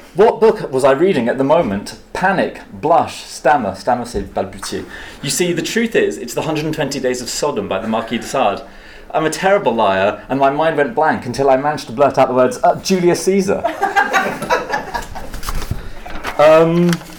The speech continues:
donc, cette anecdote <laughs> nous rappelle, et j'adore l'idée qu'il, il va dire, il pourrait, il pourrait avoir dit devant tous ces étudiants, « Ah oui, j'adore le Marquis de Sade. » Et, <laughs> et tu- <laughs> Donc, cette anecdote nous rappelle qu'il y a tout un protocole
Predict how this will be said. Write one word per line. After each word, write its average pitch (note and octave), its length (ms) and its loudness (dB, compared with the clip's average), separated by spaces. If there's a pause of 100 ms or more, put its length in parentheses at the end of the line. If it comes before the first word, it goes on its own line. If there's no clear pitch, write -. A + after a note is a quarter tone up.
(640)
donc, A3+ 180 2
cette B3 300 6
anecdote G3 560 4 (260)
<laughs> - 360 -6
nous F#3+ 100 0
rappelle, E3 480 0 (420)
et D#3 140 0
j'adore D#3 300 2
l'idée C#3+ 240 -6
qu'il, A2+ 600 -4
il B2 100 -6
va A#2+ 120 0
dire, D#3 240 -6
il C#3 100 -10
pourrait, - 400 -6
il C#3 140 -6
pourrait E3+ 240 -2
avoir C3 320 0
dit C3+ 220 -8
devant A#2 280 -4
tous - 160 -12
ces C3 220 -4
étudiants, « C3+ 420 -6 (240)
Ah C3+ 60 -4
oui, D#3 80 0
j'adore C#3+ 420 0
le C#3+ 60 -4
Marquis C3+ 320 -6
de B2 100 -2
Sade. » A#2+ 380 0
Et, A2+ 60 -2
<laughs> - 720 -2
et - 60 -4
tu- D#4 220 -2
<laughs> B3 1400 -8
Donc, F3 160 2
cette A#3 200 2
anecdote F#3 500 2
nous E3+ 120 -2
rappelle D3 440 0
qu'il E3 140 -4
y - 20 2
a C#3 80 2
tout G3 260 -10
un E3 120 0
protocole E3+ 840 0